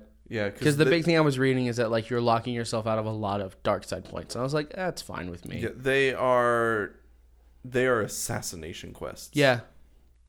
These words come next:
Speaker 2: Which my
Speaker 1: So.
Speaker 2: character would be very good at. Um,
Speaker 1: <laughs>
Speaker 2: in Sith Lords, are you playing as Revan?
Speaker 1: No, you're playing as,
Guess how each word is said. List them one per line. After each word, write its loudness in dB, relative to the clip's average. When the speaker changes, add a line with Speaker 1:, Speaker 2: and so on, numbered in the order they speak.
Speaker 2:
Which 0
my 2
Speaker 1:
So. -2
Speaker 2:
character 0
would 2
be -2
very -2
good -6
at. -8
Um, 4
Speaker 1:
<laughs> -20
Speaker 2:
in 4
Sith 0
Lords, 4
are 0
you 0
playing 0
as 0
Revan? 0
Speaker 1:
No, 2
you're 0
playing -2
as, -4